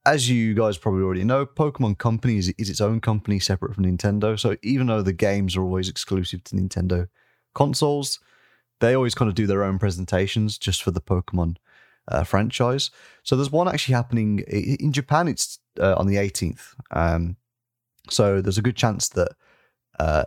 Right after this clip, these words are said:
it will have already aired by the time you hear this episode, but we'll see how we go, <laughs> uh, with getting it published in time. Uh, it's gonna be at ten P M here in Japan. So I think on, like, the seventeenth, like, or maybe on the eighteenth in the morning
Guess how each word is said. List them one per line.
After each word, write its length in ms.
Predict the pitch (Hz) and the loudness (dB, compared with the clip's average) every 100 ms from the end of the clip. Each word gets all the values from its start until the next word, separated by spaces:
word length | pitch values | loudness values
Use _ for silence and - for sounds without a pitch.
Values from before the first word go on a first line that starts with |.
| - | -2
it 140 | 117 | -2
will 140 | 117 | 0
have 100 | 110 | 0
already 260 | 104 101 95 | 0 0 0
aired 340 | 87 92 95 - | 2 2 0 0
by 100 | 92 | -2
the 80 | |
time 400 | 90 95 87 87 - _ - | 0 0 0 -2 -8 _ -10
you 100 | 95 | -2
hear 140 | 101 | 0
this 140 | 90 98 | 0 -2
episode, 420 | - 131 139 127 | -2 -2 -2 -2
but 240 | 95 - | -2 -4
we'll 140 | - 101 | -8 -4
see 160 | - | 0
how 140 | 95 90 | 2 2
we 100 | 92 | 2
go, 240 | 104 98 107 - - | 2 0 -2 -8 -2
<laughs> 80 | 196 - - - - 180 127 | -2 -2 -10 -14 -8 -6 -2
uh, 260 | - 87 87 | 2 2 2
with 160 | 92 90 | 0 -2
getting 200 | 87 95 | -2 -4
it 100 | - | -2
published 400 | 110 98 92 - | -2 0 -4 -6
in 60 | |
time. 320 | - 98 95 98 _ - _ - | 0 2 2 -2 _ -20 _ -2
Uh, 480 | 101 104 104 107 104 | 0 2 0 0 -2
it's 180 | 98 - | -2 0
gonna 100 | 151 | 0
be 80 | 156 | -2
at 100 | 135 | 0
ten 220 | 156 139 | -2 -2
P 160 | - 139 | 0 0
M 100 | 113 | 2
here 140 | 120 | 2
in 80 | 104 | 0
Japan. 380 | 98 113 95 92 | 0 2 2 2
So 120 | 107 | 2
I 80 | 117 | 0
think 560 | - - 175 196 - - | -4 -2 0 0 -4 -2
on, 140 | 117 | 0
like, 160 | 113 104 | 0 -2
the 80 | 104 | 0
seventeenth, 1040 | - - 127 117 120 - 117 113 - - - _ _ _ _ _ _ _ _ _ - _ | 2 4 2 2 -2 0 -2 -2 -8 -20 -20 _ _ _ _ _ _ _ _ _ -20 _
like, 460 | 101 98 95 - - _ _ _ _ _ | 2 2 0 -8 -20 _ _ _ _ _
or 100 | 120 | 0
maybe 160 | 139 | 2
on 120 | 104 113 | 2 2
the 80 | |
eighteenth 320 | 113 113 127 - | 0 0 -2 -2
in 80 | |
the 60 | 101 | 0
morning 520 | 98 101 110 120 120 | 0 0 0 0 -2